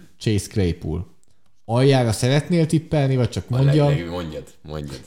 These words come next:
Speaker 1: Alulról fölfelé harminckilenctől harmincig, akkor mondjuk mondom. Jalen Waddle, egy egész huszonhat. Adam Thielen, egy egész harmincnégy.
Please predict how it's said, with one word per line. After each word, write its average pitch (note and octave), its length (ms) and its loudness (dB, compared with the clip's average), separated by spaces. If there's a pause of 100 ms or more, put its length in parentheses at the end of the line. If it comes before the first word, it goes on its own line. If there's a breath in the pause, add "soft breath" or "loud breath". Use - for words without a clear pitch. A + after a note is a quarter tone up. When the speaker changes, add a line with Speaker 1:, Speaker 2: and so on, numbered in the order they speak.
(480)
Speaker 1:
Alulról A#2 420 4
fölfelé A#2 400 0
harminckilenctől G#2 880 -2
harmincig, F#2 640 -4
akkor F2 280 -8
mondjuk F2+ 340 -6
mondom. E2+ 380 -8 (680)
Jalen G#2+ 380 4
Waddle, A2 360 2 (180)
egy F#2+ 120 -4
egész F#2 220 -4
huszonhat. G2 560 -2 (1040)
Adam G2+ 280 2
Thielen, F#2+ 340 -2
egy G#2 160 -2
egész F2+ 260 -2
harmincnégy. F#2 840 -4